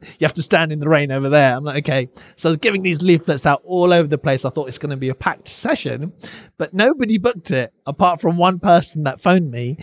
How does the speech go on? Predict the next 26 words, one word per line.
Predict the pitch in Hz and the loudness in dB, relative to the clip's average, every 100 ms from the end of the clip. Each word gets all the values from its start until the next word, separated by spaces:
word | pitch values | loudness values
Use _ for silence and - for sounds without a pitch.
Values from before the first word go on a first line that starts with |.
| - - | -16 -8
And | 143 | 0
they | 160 | 0
said, | 202 | 0
"No, | 208 | -2
I | 294 285 285 | 0 0 2
don't | 330 | 2
wanna, | 247 170 | 2 2
I | 160 | 2
don't | 269 | 0
wanna | 185 | 0
come | 170 156 | 0 -2
to | 147 | 0
this | 143 127 | 0 2
hotel | 143 135 151 | 2 2 2
in | 127 | 0
Richmond, | 143 131 - 127 139 | 0 -6 -8 -8 -4
but | 147 | -4
if | 214 | 0
you | |
come | 220 240 | 0 0
to | 220 | 2
my | 202 | 4
house, | 185 170 - | 6 4 2
teach | 180 156 | -2 -2
me | 170 | 0
one-to-one, | 160 160 160 147 127 131 | 2 2 2 2 2 -2